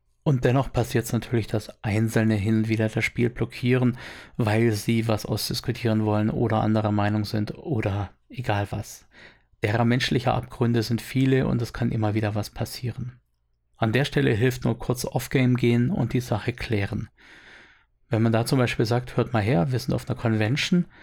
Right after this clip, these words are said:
wir haben einen Vier-Stunden-Slot und du beschäftigst jetzt die Spielleitung schon seit einer Stunde mit deinen Diskussionen über Sartre oder sonst irgendwas. Wir sind hier aber in einem Steinzeit-Setting, also lass Sartre bitte stecken.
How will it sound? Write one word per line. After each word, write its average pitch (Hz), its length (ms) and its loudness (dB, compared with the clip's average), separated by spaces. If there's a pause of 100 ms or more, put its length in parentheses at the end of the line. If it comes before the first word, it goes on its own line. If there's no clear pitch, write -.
(220)
wir 107 120 2
haben 107 100 2
einen 104 80 0
Vier-Stunden-Slot 156 1000 0 (440)
und 123 200 -2
du 143 120 4
beschäftigst 135 580 -2
jetzt 127 200 -2
die 127 80 0
Spielleitung 131 600 2
schon 120 220 0
seit 107 360 -2
einer 139 300 2
Stunde 139 500 2
mit 123 340 0
deinen 110 280 2
Diskussionen 127 760 0
über 113 600 2
Sartre 143 560 0
oder 113 220 2
sonst 147 340 0
irgendwas. 165 480 2 (320)
Wir 120 200 2
sind 151 300 2
hier - 420 -2
aber 127 360 2
in 120 60 0
einem 110 100 2
Steinzeit-Setting, 139 840 0
also 120 220 2
lass 113 240 0
Sartre 123 340 0
bitte 120 260 -2
stecken. 127 480 0